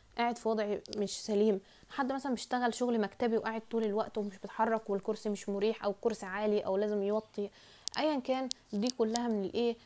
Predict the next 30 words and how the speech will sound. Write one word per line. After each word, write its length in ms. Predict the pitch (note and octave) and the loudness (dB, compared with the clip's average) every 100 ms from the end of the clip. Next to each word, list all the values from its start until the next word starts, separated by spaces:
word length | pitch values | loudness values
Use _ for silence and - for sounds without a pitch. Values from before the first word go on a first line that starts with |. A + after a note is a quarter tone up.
| _ | _
من 80 | G#3 | -4
الايرجونوميك 840 | F#3+ G3+ G3 F#3+ G#3 G#3 A3 - | -2 -2 -2 -2 -2 0 -2 -4
هازارد. 220 | G#3 F3 F3+ - - - | -6 -6 -10 -10 -10 -8
يبقى 140 | G3 | -4
هي 240 | G#3 B3 A3+ B3+ | 0 0 0 -2
improperly 800 | B3+ G3 A#3 B3 A#3+ G#3 F#3 E3+ - - - | -2 0 -2 -2 4 4 4 -4 -14 -8 0
adjusted 540 | G#3 F#3+ B3+ - G#3+ F3 - - - - - - A3 | 0 4 4 4 -2 -2 -8 -16 -16 -16 -20 -8 4
workstation 1080 | B3+ B3+ B3+ - C#4 C#4+ - D#4+ - - B3+ | 6 6 2 -2 0 0 0 -6 -8 -4 0
and 140 | A3 - | 0 0
chairs, 240 | C4+ D4 C#4+ - _ _ _ - C4+ | -2 0 -2 -10 _ _ _ -2 4
frequent 560 | D4+ D4 A3 G3 A3+ | 4 4 0 2 2
lifting، 460 | C#4+ - C#4+ C#4 - - - - - | 2 2 -2 -2 -8 -20 -20 -6 -2
واحد 300 | A#3 B3 G3+ | 0 0 0
دايمًا 260 | B3+ B3+ | 2 2
بيشيل 560 | A#3 G3+ F#3+ - B3 A3+ - _ G3+ | 2 0 -2 2 2 2 -6 _ -8
وبيشيل 420 | F#3+ F#3+ - A#3 | -6 -4 -2 -2
بطريقه 360 | G#3+ A3 - | -2 -2 -2
غلط، 360 | G3+ A3 A3 - | 0 0 0 -4
او 140 | G3+ G3 | -6 0
هو 180 | A3+ | 2
بيوطي 540 | G#3 G3+ A3+ A3+ A#3+ A3 - - | 4 4 2 2 -2 -2 -4 -20
شغله 300 | - B3 A3+ | 0 4 4
ان 80 | G#3+ | 4
هو 120 | A#3 | 4
يحمل 380 | A3+ - A#3 A3 | 2 2 2 2
عربيات 440 | F#3 F#3+ F#3+ A3 A3 | 0 -2 0 0 0
او 140 | G#3 | -2
كده، 240 | B3 B3+ B3+ - - - G#3 | 0 -2 -6 -20 -20 -8 4
poor 160 | B3+ A3+ | 6 8
posture، 460 | A3+ C#4 - D#4 | 6 4 0 -2